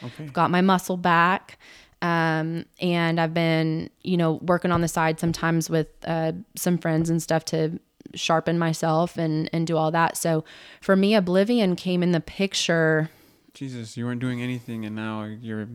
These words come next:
Speaker 1: in the se-, let's see how, let's see what we got. Now you're, now we're sitting semi-pro. Season's about to start.
Speaker 2: Yeah.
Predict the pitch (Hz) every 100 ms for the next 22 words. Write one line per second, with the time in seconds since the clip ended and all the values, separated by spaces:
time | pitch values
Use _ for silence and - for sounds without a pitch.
0 | 117 127 117 - - - - 123 - 139
1 | 131 127 - 135 - 143 139 131 123 110
2 | - 127 127 139 143 127 135 139 143 -
3 | 131 135 139 131 127 - 113 110 113 131
4 | 123 123 120 113 131 - 110 107 - 185
5 | 208 -